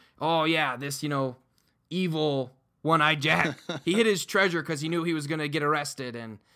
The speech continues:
Speaker 1: so we wanna find it." And the, when, when you, when you give a premise like that, immediately, because it's so classic, most of your players are gonna start creating some expectations in their, in their mind, and the, the feel of the adventure is gonna be something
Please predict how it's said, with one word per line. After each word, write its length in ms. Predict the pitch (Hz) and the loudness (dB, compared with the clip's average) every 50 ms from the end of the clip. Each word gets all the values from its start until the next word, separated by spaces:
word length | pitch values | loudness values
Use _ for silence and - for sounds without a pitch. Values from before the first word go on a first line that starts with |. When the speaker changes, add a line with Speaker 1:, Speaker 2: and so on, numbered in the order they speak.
| _ _ _ | _ _ _
Speaker 1:
so 360 | - - - 139 131 131 123 | -10 -6 -4 -2 -2 -2 -2
we 120 | 123 131 147 | -2 -2 -2
wanna 200 | 151 156 156 143 | -2 -2 -2 -4
find 360 | 143 - 151 147 143 143 131 | -2 -2 -2 -2 -2 -4 -6
it." 140 | 117 104 - _ _ _ _ _ | -8 -10 -14 _ _ _ _ _
And 320 | 123 131 131 131 123 117 - _ _ _ _ _ _ - | -8 -8 -6 -6 -8 -10 -14 _ _ _ _ _ _ -6
the, 280 | 131 139 135 131 127 95 | -4 -2 -2 -2 -2 -4
when, 200 | 139 147 131 139 | -6 -6 -4 -4
when 120 | 156 156 | -4 -2
you, 100 | 156 151 143 139 | -4 -4 -4 -4
when 100 | 156 156 | -4 -4
you 80 | 151 151 | -4 -2
give 240 | 139 180 202 202 | 2 2 2 2
a 40 | 175 | 0
premise 520 | 139 - - 165 156 165 175 165 - - 123 | -2 -6 -4 -4 -2 -2 -2 -4 -6 -6 -8
like 240 | 123 117 110 113 | -8 -8 -8 -10
that, 340 | 113 117 117 113 117 - _ _ _ _ _ _ _ _ _ _ | -10 -8 -6 -8 -8 -10 _ _ _ _ _ _ _ _ _ _
immediately, 760 | - 151 147 151 160 180 196 208 214 202 170 139 127 131 123 | -8 -6 -4 -2 -2 -2 -2 -2 -2 -2 -2 -4 -4 -6 -6
because 300 | 120 131 131 - 151 165 | -6 -8 -8 -8 -8 -8
it's 120 | 175 151 - | -6 -6 -6
so 140 | - 139 | -6 -6
classic, 680 | 131 - - 135 131 139 143 135 - 120 107 - - - _ _ _ _ _ - | -8 -8 -8 -8 -6 -6 -6 -8 -8 -10 -14 -16 -18 -20 _ _ _ _ _ -8
most 240 | 139 147 165 180 - | -6 -4 -4 -2 -4
of 60 | 208 | -4
your 100 | 175 151 | -4 -6
players 480 | 143 - - 151 160 165 147 135 123 - | -6 -6 -6 -6 -4 -4 -4 -4 -6 -6
are 140 | - 123 127 | -8 -10 -8
gonna 180 | 127 147 143 | -8 -6 -6
start 200 | 135 - 160 143 | -6 -8 -10 -10
creating 520 | - - 147 143 131 127 131 151 160 147 135 | -10 -10 -8 -8 -6 -4 -4 -4 -6 -6 -8
some 180 | - 127 113 | -10 -12 -12
expectations 720 | 120 131 - - 127 - - 127 135 139 135 - 123 113 | -14 -14 -14 -16 -16 -14 -12 -10 -10 -10 -10 -12 -12 -12
in 100 | 117 120 | -12 -12
their, 160 | 117 110 107 98 - | -12 -12 -12 -14 -14
in 100 | - 127 | -14 -12
their 120 | 123 117 113 | -10 -10 -10
mind, 420 | 113 117 120 120 113 107 104 - - | -8 -8 -8 -8 -8 -12 -16 -20 -20
and 300 | 123 117 113 110 107 - _ _ _ _ _ _ _ | -20 -18 -18 -18 -20 -20 _ _ _ _ _ _ _
the, 480 | 123 123 127 123 123 120 117 113 110 113 _ _ _ _ _ _ _ 139 | -14 -10 -8 -6 -6 -6 -6 -8 -10 -12 _ _ _ _ _ _ _ -8
the 100 | 135 135 | -8 -8
feel 580 | - - - - 165 175 185 175 165 147 131 | -8 -10 -8 -4 0 4 4 6 6 4 2
of 120 | 127 123 131 | 0 -2 -4
the 100 | 131 131 | -2 -4
adventure 460 | 123 117 127 123 123 - - 127 120 | -4 -4 -6 -8 -8 -8 -8 -8 -8
is 100 | 113 - | -8 -6
gonna 160 | 139 131 123 | -6 -6 -6
be 80 | 120 120 | -6 -8
something 500 | - - 131 127 123 - 123 117 110 | -6 -6 -6 -6 -6 -8 -10 -10 -10